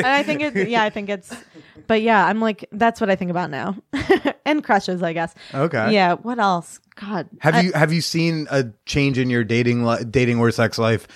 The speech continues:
Speaker 2: since your, uh, your liberation?
Speaker 1: I mean, I was a very late bloomer. Uh, so I, I mean, as I've learned more about feminism, my dating life has gotten better, but it's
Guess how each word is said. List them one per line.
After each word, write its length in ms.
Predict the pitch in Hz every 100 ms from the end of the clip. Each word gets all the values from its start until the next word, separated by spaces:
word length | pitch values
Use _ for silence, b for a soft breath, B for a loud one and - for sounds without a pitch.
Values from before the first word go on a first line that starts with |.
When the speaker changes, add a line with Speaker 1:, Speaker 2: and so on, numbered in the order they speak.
| B B
Speaker 2:
since 520 | - - 127 113 -
your, 340 | 117 110 104
uh, 160 | 110 107
your 200 | 101 117
liberation? 640 | 113 104 107 104 98 - 95 95 B -
Speaker 1:
I 80 | 262
mean, 300 | 302 311 294
I 420 | 247 294 330 349
was 220 | 233 262 226
a 60 |
very 280 | 214 202 196
late 520 | 185 180 180 175 175
bloomer. 680 | 185 175 170 165 226 294 320 - _
Uh, 540 | 226 226 214 202 190 185
so 340 | - 226 214
I, 1080 | 185 196 196 202 196 190 185 175 170 170 196 - _ _ _ _ _ _ _ _ _ _ _ _ _ -
I 120 | 214
mean, 640 | 202 196 190 180 170 190 - _ -
as 240 | 196 208
I've 200 | 214 190
learned 240 | 190 190 180
more 160 | 175
about 260 | 175 170 -
feminism, 480 | 175 175 170 175 185
my 120 | -
dating 340 | 196 - - 226
life 220 | - 220
has 140 | 233
gotten 320 | - 208 214 202
better, 260 | 180 208
but 460 | 202 190 180 - -
it's 300 | 196 196 -